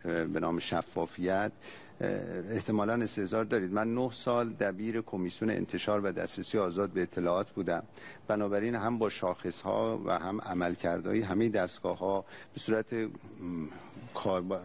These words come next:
کارمون این بود که اینا رو، اه، مقایسه بکنیم و کار تطبیقی بکنیم. انصافاً این سامانه نسبت به شاخص‌هایی که ما تعریف کرده بودیم در کمیسیون، اه، برتر بود.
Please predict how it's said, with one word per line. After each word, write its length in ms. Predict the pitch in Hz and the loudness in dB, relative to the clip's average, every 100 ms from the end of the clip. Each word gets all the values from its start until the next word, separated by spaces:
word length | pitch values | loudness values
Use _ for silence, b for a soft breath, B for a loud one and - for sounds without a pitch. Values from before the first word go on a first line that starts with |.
| 95 - | -8 -4
کارمون 460 | 113 120 127 123 | 2 2 2 2
این 160 | 120 117 | 0 0
بود 160 | 117 | -2
که 100 | - | 2
اینا 220 | 101 98 104 | 4 4 4
رو، 240 | 113 110 - b b b | 4 2 -2 b b b
اه، 260 | 85 82 | 0 0
مقایسه 640 | 80 85 87 90 82 - 107 | 0 0 2 2 0 -2 -2
بکنیم 440 | 101 - 92 90 | -2 -2 -2 0
و 60 | 76 | 0
کار 240 | 92 90 | 0 0
تطبیقی 480 | - 80 - 87 101 | 0 -2 -2 0 2
بکنیم. 420 | 92 - 85 - - B B B - | 0 0 -2 -4 -6 B B B 2
انصافاً 760 | 113 107 - 113 110 127 147 156 - | 2 2 0 0 2 0 0 0 0
این 160 | 151 | 0
سامانه 580 | 143 139 127 123 123 120 | 0 0 2 2 2 2
نسبت 420 | 113 98 - 117 | 2 2 2 0
به 80 | 117 | -2
شاخص‌هایی 840 | - 101 92 95 - - 113 104 85 | -2 0 0 -4 -6 0 0 0 -2
که 180 | 87 | -2
ما 220 | 85 92 113 | 0 0 0
تعریف 360 | 127 90 - | 0 0 -2
کرده 300 | 92 85 82 | 0 0 0
بودیم 380 | 85 87 87 85 | -4 -2 0 0
در 220 | 85 85 - b b b | 2 0 -2 b b b
کمیسیون، 720 | - 90 85 - 95 107 120 131 b b | 0 2 0 -2 0 2 0 -4 b b
اه، 240 | - 90 85 | 0 0 0
برتر 640 | 82 92 87 - 104 80 | 0 0 0 0 0 0
بود. 220 | 71 71 | -2 -6